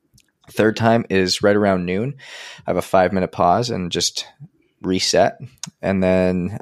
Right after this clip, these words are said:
uh, the fourth one is right after my workday before I go, uh, and sit down at dinner. I ask my,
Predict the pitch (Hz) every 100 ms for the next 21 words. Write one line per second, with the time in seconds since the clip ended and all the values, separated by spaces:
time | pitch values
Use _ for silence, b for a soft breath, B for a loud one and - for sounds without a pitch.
0 | - 87 90 50 50 50 50 50 - -
1 | - 104 98 98 95 - - 101 90 95
2 | - - 82 90 98 95 101 107 95 90
3 | 92 - 107 104 - 98 90 90 92 92
4 | - B B B B _ - 92 87 87
5 | 98 - 95 92 92 - 92 90 113 131
6 | 98 92 - 95 92